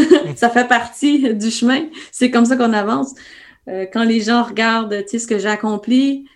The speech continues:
je me suis pété la gueule beaucoup pour me rendre là. C'est comme ça qu'on avance. Donc, euh, puis, tu sais, il y a toujours aussi moyen de trouver des ressources. Euh,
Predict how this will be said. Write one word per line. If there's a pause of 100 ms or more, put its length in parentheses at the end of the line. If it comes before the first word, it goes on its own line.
(100)
je
me
suis
pété
la
gueule
beaucoup
pour
me
rendre
là. (580)
C'est
comme
ça
qu'on
avance. (880)
Donc,
euh,
puis,
tu
sais,
il
y
a
toujours
aussi
moyen
de
trouver
des
ressources. (400)
Euh,